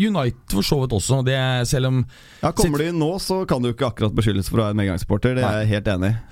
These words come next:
Speaker 1: Men det er klart at Milan er jo i mye, mye verre forfatning, for der
Speaker 2: Ja.
Speaker 1: er jo ikke bare resultatene dårlige, der er jo også økonomien helt i knestående.
Speaker 2: Ja, og det kan jo igjen være litt skummelt å gå for en sånn variant, som plutselig da kan spille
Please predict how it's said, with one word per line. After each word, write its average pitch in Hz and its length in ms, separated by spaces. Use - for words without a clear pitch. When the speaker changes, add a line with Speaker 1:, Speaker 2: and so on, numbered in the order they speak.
Speaker 1:
Men 196 180
det 196 140
er 175 80
klart 160 220
at 165 60
Milan 160 260
er 123 160
jo 143 60
i 147 200
mye, 147 260
mye 131 140
verre 98 200
forfatning, 139 460
for 143 80
der 139 60
Speaker 2:
Ja. 131 140
Speaker 1:
er 101 60
jo - 20
ikke 131 260
bare 113 320
resultatene 117 500
dårlige, 123 200
der 117 120
er 113 60
jo 95 80
også 104 180
økonomien 104 460
helt 85 360
i 107 40
knestående. 98 500
Speaker 2:
Ja, 120 120
og 139 80
det 175 160
kan 151 100
jo 151 80
igjen 131 160
være 113 160
litt 113 140
skummelt 110 400
å 123 100
gå 110 160
for - 100
en 113 80
sånn 101 220
variant, 113 260
som 139 140
plutselig - 480
da 127 140
kan 120 200
spille 107 280